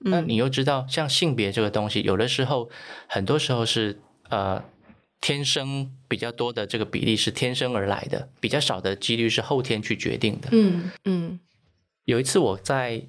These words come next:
Speaker 2: 脸书上看到我一个同学在脸书写说，“我有一个儿子，十八岁了，我下个月就要有一个女儿了。”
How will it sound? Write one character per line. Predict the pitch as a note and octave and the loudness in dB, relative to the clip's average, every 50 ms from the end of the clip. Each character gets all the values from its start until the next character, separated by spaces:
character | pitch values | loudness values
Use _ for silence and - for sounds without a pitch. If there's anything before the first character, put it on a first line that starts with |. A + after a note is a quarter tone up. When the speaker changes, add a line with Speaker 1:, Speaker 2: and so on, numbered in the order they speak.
| - _ _ | -16 _ _
Speaker 2:
脸 | - A#2+ G2 F#2 | -2 -2 -2 0
书 | - C3 C3 | 0 0 2
上 | C3+ D3 C3 | 2 0 2
看 | C3 C#3+ C3+ | 4 4 4
到 | C3+ B2 | 4 4
我 | A2 G2+ G2 | 2 0 0
一 | - C#3 | 0 2
个 | C#3 C3+ | 2 2
同 | C3+ - A2 A2+ B2 | 2 2 0 0 2
学 | - G#2 G2+ | 2 2 2
在 | - A#2+ A2+ A2+ | 2 0 -2 -2
脸 | G#2+ F#2+ G2+ | -2 -4 -2
书 | F#2+ - G#2+ | 0 0 0
写 | G#2+ - - | 2 2 0
说 | - - A#2 G#2 G2+ C3 | 0 2 0 0 2 2
，“我 | B2+ | 2
有 | C3+ A#2 | 2 2
一 | G2+ | 2
个 | - - | 0 0
儿 | - - F#2+ G2 F#2 | 2 2 2 0 0
子， | - - - - - | -2 -4 -6 -8 -6
十 | - - - - | -4 -4 -4 -2
八 | - G#2+ G#2 G#2+ | -2 -2 -2 -2
岁 | - - G#2 G2 - | -2 -2 -2 0 0
了， | - - - - - - - - - | -4 -8 -10 -14 -20 -20 -20 -6 -4
我 | A2 - | -2 0
下 | - D3 C#3 | 0 0 0
个 | A#2+ A#2 | 2 2
月 | A2 A#2 A#2+ G#2 G2+ G2 - - - _ _ | 2 4 4 2 2 -2 -6 -16 -20 _ _
就 | - C#3 C3 | 0 2 4
要 | B2+ A#2+ A2+ | 4 4 2
有 | G#2+ G2+ G2 G2 | 2 2 2 2
一 | G2 | 4
个 | G#2 | 4
女 | G2 G2 F#2+ - | 4 4 2 0
儿 | - - - | -2 -6 -8
了。” | - - | -10 -12